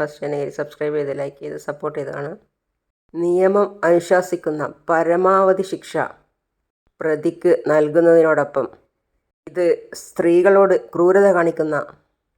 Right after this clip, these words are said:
എല്ലാ പുരുഷന്മാർക്കുമുള്ള ഒരു താക്കീതായി മാറണമെന്നാണ്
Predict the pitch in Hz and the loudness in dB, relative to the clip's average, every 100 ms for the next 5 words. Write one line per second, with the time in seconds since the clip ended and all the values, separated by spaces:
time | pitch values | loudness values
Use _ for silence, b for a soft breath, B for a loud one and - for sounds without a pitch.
0 | _ _ _ 147 165 170 196 208 202 170 | _ _ _ -4 0 2 4 2 2 0
1 | 175 170 196 185 180 175 175 165 151 143 | -2 0 2 2 0 0 -2 0 0 -2
2 | - _ _ _ _ _ - 151 147 - | -10 _ _ _ _ _ -16 -12 -12 -12
3 | _ 147 156 175 190 185 170 160 - 139 | _ 0 0 0 0 2 2 0 -4 -4
4 | 143 147 156 147 143 143 | -2 0 0 0 0 -2